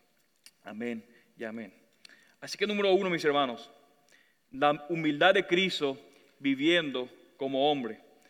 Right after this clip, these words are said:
Ahora, cuando pensamos en la humildad de Cristo, o cuando pensamos en su humillación, ¿qué es lo primero que se nos viene a la mente? Lo primero que se nos lleva a la mente siempre es su crucifixión,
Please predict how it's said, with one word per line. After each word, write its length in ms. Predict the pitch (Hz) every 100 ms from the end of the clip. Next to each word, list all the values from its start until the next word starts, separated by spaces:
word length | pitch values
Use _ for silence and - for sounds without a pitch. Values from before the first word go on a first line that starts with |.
| _ _
Ahora, 240 | - 170
cuando 200 | 180 190 185
pensamos 540 | 175 190 208 240 -
en 100 | -
la 80 | 202
humildad 340 | 208 190 165 220
de 120 | 190
Cristo, 420 | 156 160 135 143 - _ _ _ _
o 120 | - 143
cuando 200 | 156 165
pensamos 500 | 160 175 196 196 -
en 140 | 180 175
su 120 | 175
humillación, 720 | 175 175 156 143 160 135 123 - - _ _
¿qué 100 | -
es 100 | 202
lo 100 | 226
primero 280 | 214 190 202
que 80 | 180
se 40 |
nos 80 | 185
viene 140 | 175
a 40 | 175
la 80 | 147
mente? 320 | 135 120 101 - _ _ _ _ _ _ _ _ _
Lo 80 | 143
primero 220 | 139 196
que 60 | 185
se 80 |
nos 100 | 208
lleva 140 | 190 202
a 20 |
la 100 | 196
mente 320 | 196 196 170
siempre 600 | 151 180 196 185 190 180
es 200 | 151 - - - _
su 180 | -
crucifixión, 680 | 170 190 175 175 185 226 139